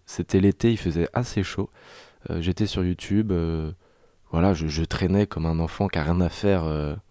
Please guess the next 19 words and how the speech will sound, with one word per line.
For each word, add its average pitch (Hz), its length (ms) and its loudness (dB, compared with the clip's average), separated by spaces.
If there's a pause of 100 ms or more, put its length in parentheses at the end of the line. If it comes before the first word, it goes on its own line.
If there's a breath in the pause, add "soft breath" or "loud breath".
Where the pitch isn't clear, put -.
(140)
euh, 73 340 -6 (120)
<laughs> - 280 -4
en 104 60 -2
deux 90 120 -2
mille 101 180 0
treize, 123 380 2 (400 loud breath)
où 98 60 -2
la 98 100 6
vie 101 180 4
était 92 200 4
belle, 120 360 4
on 87 120 0
n'avait 85 240 2
pas, 107 380 4
on 85 80 0
devait 90 180 2
pas 101 140 2
travailler 90 320 0
l'été. 120 360 4